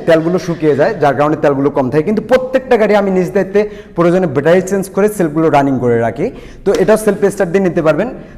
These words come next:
দশ বছরের কাগজ করা, এটাও চাকা দুটো কন্ডিশন ভালো, কামরাঙ্গা ইঞ্জিন, এই যে এটাকে বলে। ইঞ্জিনের ভিতরে দেখছেন দাগগুলো, এই দাগগুলো থাকলে এটাকে বলে কামরাঙ্গা, মানে দুই হাজার বারো, তেরো, চোদ্দ এই মডেলের বাইকগুলো। আর এই মডেলের বাইকগুলো দিয়ে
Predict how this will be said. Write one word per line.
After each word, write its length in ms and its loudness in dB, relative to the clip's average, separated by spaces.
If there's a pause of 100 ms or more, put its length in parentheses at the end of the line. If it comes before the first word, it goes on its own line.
দশ 180 2
বছরের 280 0
কাগজ 300 0
করা, 180 2
এটাও 280 2
চাকা 280 2
দুটো 180 2
কন্ডিশন 400 0
ভালো, 200 4
কামরাঙ্গা 520 2
ইঞ্জিন, 280 0
এই 60 4
যে 100 4
এটাকে 220 4
বলে। 260 0 (760)
ইঞ্জিনের 280 4
ভিতরে 240 4
দেখছেন 280 4
দাগগুলো, 540 4
এই 100 4
দাগগুলো 340 4
থাকলে 260 2
এটাকে 220 4
বলে 140 4
কামরাঙ্গা, 440 2
মানে 200 2
দুই 140 4
হাজার 200 2 (460)
বারো, 220 6
তেরো, 260 4
চোদ্দ 400 0 (100)
এই 120 6
মডেলের 320 4
বাইকগুলো। 360 2
আর 120 2
এই 100 6
মডেলের 320 4
বাইকগুলো 340 4
দিয়ে 200 2